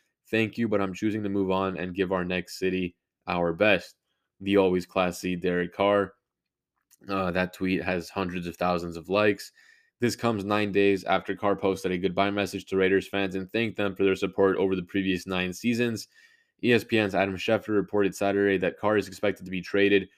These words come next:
quote, "earlier rather than later this offseason." Raiders head coach Josh McDaniels announced on December twenty-eighth that Jarrett Stidham was starting the final two games of the season. Per N F L Network, Carr and the Raiders decided it,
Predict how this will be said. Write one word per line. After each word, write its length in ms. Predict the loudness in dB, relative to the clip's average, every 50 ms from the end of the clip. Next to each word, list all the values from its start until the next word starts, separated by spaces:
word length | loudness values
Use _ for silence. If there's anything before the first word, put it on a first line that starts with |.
| _ _ _ _ _
quote, 300 | _ 2 4 4 4 2 2
"earlier 440 | 2 2 4 4 4 4 4 4 4
rather 300 | 4 2 2 2 0 -2 -2
than 140 | -2 -4 -2
later 420 | 0 2 4 4 4 4 2 2
this 220 | 0 -6 -8 -4
offseason." 560 | -2 0 0 0 0 -2 -4 -4 -4 -6 -4 0
Raiders 320 | 2 2 2 2 0 -2
head 180 | -4 -4 -2 -2
coach 240 | -2 -2 -2 -2
Josh 240 | -2 -2 -2 -2 -2
McDaniels 560 | -8 -8 -4 -2 -2 -2 0 -2 -2 -2 -4 -6 _ _ _ _ _ _ _ _ _
announced 260 | -2 0 0 0 0 -2
on 100 | -4 -4
December 280 | -4 -4 -4 -4 -4
twenty-eighth 560 | -4 -4 -6 -4 -2 0 0 0 0 0 0
that 160 | -2 -4 -2 2
Jarrett 280 | 4 6 6 6 4
Stidham 340 | 0 0 0 0 0 -2 -4
was 180 | -4 -6 -6 -6
starting 340 | -4 -2 0 0 0 -2
the 80 | -2 -6
final 320 | -6 -4 -4 -2 -2 -4
two 160 | -6 -8 -8 -6
games 260 | -4 -4 -4 -6 -8
of 40 | -12
the 80 | -12
season. 400 | -4 0 0 2 2 0 -2 -4 -8 _ _ _ _ _ _ _ _
Per 100 | 0 2
N 120 | 4 4 2
F 120 | 2 0
L 80 | 0 0
Network, 420 | 0 2 2 2 2 2 0 0
Carr 280 | 0 2 4 4 4 2
and 100 | 0 -2
the 60 | 0
Raiders 340 | 0 2 2 2 0 -4 -6
decided 480 | -8 -6 -2 0 2 2 2 2 0 -2
it, 260 | -2 0 0 -2